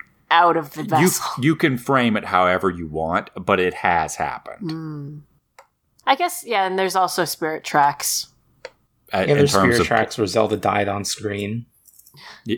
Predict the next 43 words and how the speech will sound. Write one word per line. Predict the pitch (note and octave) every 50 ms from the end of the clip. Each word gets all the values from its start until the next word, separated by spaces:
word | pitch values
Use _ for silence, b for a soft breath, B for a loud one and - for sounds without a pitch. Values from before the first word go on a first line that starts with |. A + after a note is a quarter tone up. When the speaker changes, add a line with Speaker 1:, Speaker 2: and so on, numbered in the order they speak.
| -
Speaker 2:
and | - G#2 G2 A2+ A#2 A2+
was | A2 F#2+ -
playable, | - - G2 F2+ E2+ E2 D2+ D#2 E2+ F2
both | F2 - F#2+ A2+ A2
Speaker 1:
And | - F2+ F2 E2
Speaker 2:
things. | D#2+ D#2 D#2+ D#2+ - - - -
Speaker 1:
was | D#3 F#3+ F3+ -
body | - F#3+ E3+ D#3+ E3 D#3
controlled, | - D3 D3 - - D3+ C#3 - - - - -
I | - C#3 C3+
mean, | C3+ B2+ B2+ C3+ B2+
by | -
Speaker 2:
Oh, | A#2+ -
Speaker 1:
the | -
evil. | - G2 C#3+ C#3 - - - - _ -
Speaker 2:
oh, | - - C3+ A2 F#2+
yeah. | F#2 G#2 A2+ G#2 F2+ E2 D#2+ D#2+ D#2+ -
It, | - G#2 G#2 - -
it, | B2 B2 A#2+ -
it | C3 A#2+
manages | A#2 C#3 C#3 C#3 B2 A2+ A#2+ G#2
to | - - A2+
include | G#2 G#2 - A2+ G#2 G2+ G#2+
all | - A2 A2 G#2+ G#2 G#2 G2 F#2
the | F#2 F#2+ F#2 F#2 G2 -
elements | G#2 G2 F#2 F2+ F2+ F2+ E2+ -
of | F#2+ D2+
this | F2 E2+ D2+
conversation. | - - E2+ E2 D#2 D#2 D2 - - - - - - - D2+ D2 - - _ _
Speaker 1:
<laughs> | _ _ _ _ _
Speaker 2:
I | C#3 C#3
mean, | D#3 D#3+ D3+ B2 b b b b _ _
Spirit | - C#3+ - - F#3 A3+ C#4 D4+ D4 -
Tracks | - F#3+ F#3 F3+ D#3+ - - - - -
should | - - - E3 E3+ C#3+
be | - D#3+ C3+
taken | - C#3 C3+ C3 B2+ - A#2+ A#2 A#2+
as | - A#2 G#2+ G#2+ G#2 G2+
proof | - - - C#3 C3+ C3 B2+ -
positive | - B2 A#2+ B2 A#2 - - G#2+ G#2+ F#2
that | G#2 G#2 G#2 - - - _
even | C#3+ C#3+ D3+ D#3 C#3 F3 D#3+ D#3 C#3+ -
if | D3 C#3+ C3+ - - -